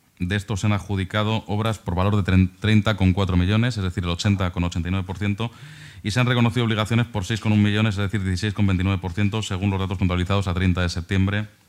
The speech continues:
En cuanto al tipo de financiación, veintinueve están financiados con presupuesto ordinario por valor de uno coma tres millones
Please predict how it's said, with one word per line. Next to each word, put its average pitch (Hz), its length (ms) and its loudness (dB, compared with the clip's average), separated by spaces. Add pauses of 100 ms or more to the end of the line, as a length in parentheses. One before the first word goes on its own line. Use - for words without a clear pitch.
(420)
En 98 200 0
cuanto 101 260 2
al 95 80 0
tipo 107 180 0
de 107 60 2
financiación, 107 540 4
veintinueve 98 640 4
están 98 320 0
financiados 98 580 0
con 90 140 -4
presupuesto 87 400 -4
ordinario 107 400 2
por 98 100 -2
valor 92 200 0
de 95 60 2
uno 92 120 2
coma 92 120 2
tres 92 160 -2
millones 101 440 2